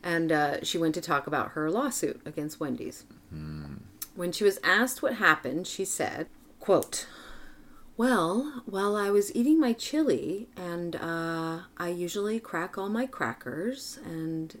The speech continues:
Speaker 1: just put, put 'em in there, mix it all around, and started eating,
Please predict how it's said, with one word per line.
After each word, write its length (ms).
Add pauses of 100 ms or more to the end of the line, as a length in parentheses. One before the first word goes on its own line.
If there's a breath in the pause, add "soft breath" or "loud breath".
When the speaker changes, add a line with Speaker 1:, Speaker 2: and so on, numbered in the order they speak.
Speaker 1:
just 360
put, 160 (600)
put 140
'em 120
in 200
there, 340 (720 loud breath)
mix 280
it 60
all 180
around, 500 (680 loud breath)
and 160
started 500
eating, 540